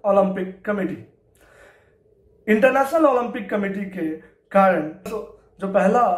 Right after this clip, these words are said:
Olympic खेला गया वो सन अठारह सौ छियानवे में खेला गया Athens में, जिनके स्वरूप चौदह कंट्रियां जुड़ी और दो सौ इकतालीस खिलाड़ियों ने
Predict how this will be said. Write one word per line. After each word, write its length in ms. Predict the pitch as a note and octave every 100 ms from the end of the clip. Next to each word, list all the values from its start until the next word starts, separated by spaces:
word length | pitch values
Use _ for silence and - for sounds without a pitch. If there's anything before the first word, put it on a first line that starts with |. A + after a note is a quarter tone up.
| -
Olympic 500 | G#3 G3 F#3+ E3 D#3
खेला 240 | - F#3+ G3+
गया 220 | D3+ D3+ - - _
वो 60 | G3
सन 260 | F#3+ B3+
अठारह 300 | B3 G#3 G#3 G#3+
सौ 120 | A3
छियानवे 440 | - F#3+ F#3+ G#3+
में 160 | A3 F#3+
खेला 240 | - D#3+ D#3
गया 320 | D3 D#3+ F#3+ - _ G#3
Athens 400 | F#3+ A#3+ A3+ F#3
में, 220 | C3 - - _ _ _ _
जिनके 420 | D3 G3 G3+ F#3+
स्वरूप 460 | F3 F3+ G#3 D#3 - - _
चौदह 300 | - A#3 C4+
कंट्रियां 460 | C#4 B3 G#3 G#3+ G3+
जुड़ी 280 | E3+ D#3+ F#3 - - _ _ _ -
और 340 | F#3+ G3 G3+
दो 160 | G3 B3+
सौ 140 | C#4
इकतालीस 520 | A#3+ G3 A#3 A3 C4+ -
खिलाड़ियों 460 | A3+ F#3+ F3 F#3
ने 120 | F3